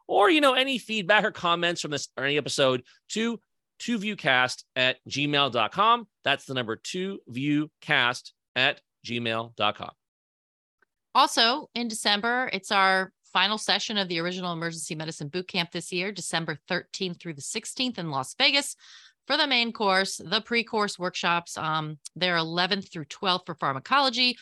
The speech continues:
Speaker 2: ultrasound, and procedures. Treat yourself, treat your patients, and have a nice Christmas gift with us in Las Vegas. I will be there, Mike. I
Speaker 1: Mm-hmm.
Speaker 2: will.
Speaker 1: I will be there too. I can't wait.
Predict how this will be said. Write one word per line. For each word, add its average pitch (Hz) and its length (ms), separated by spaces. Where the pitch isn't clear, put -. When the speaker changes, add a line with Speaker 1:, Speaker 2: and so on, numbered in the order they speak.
Speaker 2:
ultrasound, 208 680
and 196 180
procedures. 170 540
Treat - 280
yourself, 190 520
treat - 240
your 202 80
patients, 156 540
and 170 120
have 165 140
a 151 40
nice 175 320
Christmas 165 500
gift 151 320
with 151 120
us 139 320
in 151 100
Las 135 240
Vegas. 139 360
I 170 160
will 160 160
be 180 160
there, 170 160
Mike. 143 380
I 156 80
Speaker 1:
Mm-hmm. 156 80
Speaker 2:
will. 143 200
Speaker 1:
I 107 100
will 113 60
be 127 120
there 135 140
too. 165 380
I 110 100
can't 151 220
wait. 147 240